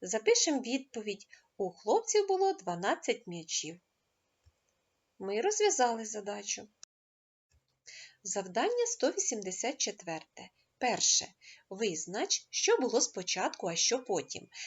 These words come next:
Запиши послідовність подій за зразком. Один. В. Два. Друге. Склади розповідь за малюнком. Отже,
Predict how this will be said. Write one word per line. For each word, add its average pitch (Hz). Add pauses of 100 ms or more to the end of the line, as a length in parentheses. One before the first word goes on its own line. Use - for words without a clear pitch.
(160)
Запиши 220
послідовність 220
подій 185
за 185
зразком. 254 (420)
Один. 214 (280)
В. 196 (460)
Два. 185 (1600)
Друге. 185
Склади 175
розповідь 269
за 196
малюнком. 160 (320)
Отже, 180